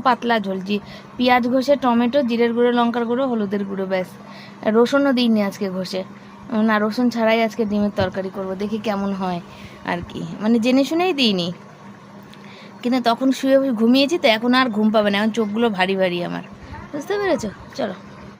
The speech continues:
আজকে তো ছেলে নাই, আজকে দেখো বললাম লেবু দাও ওখান থেকে, দিল না, দেরি করে এসছে তো, এখন চান করতে যাবে, একটু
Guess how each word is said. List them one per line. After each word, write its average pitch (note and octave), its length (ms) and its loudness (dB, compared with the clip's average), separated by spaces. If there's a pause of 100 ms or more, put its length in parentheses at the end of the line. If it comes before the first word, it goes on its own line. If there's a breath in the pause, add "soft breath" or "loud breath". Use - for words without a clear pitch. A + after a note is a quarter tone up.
(140)
আজকে D4 220 -2
তো E4 40 6 (120)
ছেলে C4+ 240 2 (140)
নাই, F3+ 160 0 (200)
আজকে C4+ 220 2 (260)
দেখো B3 180 2 (100)
বললাম B3+ 220 2 (100)
লেবু A#3+ 280 0
দাও C4+ 160 2
ওখান D4 220 2
থেকে, D#4 140 6 (100)
দিল B3 120 4 (120)
না, G3 60 2 (200)
দেরি A#3 260 4
করে D4 200 4
এসছে E4 260 2
তো, A#4 80 4 (180)
এখন A#3 120 2 (100)
চান B3 140 0 (100)
করতে C4 240 2
যাবে, C4 200 2
একটু B3+ 120 -2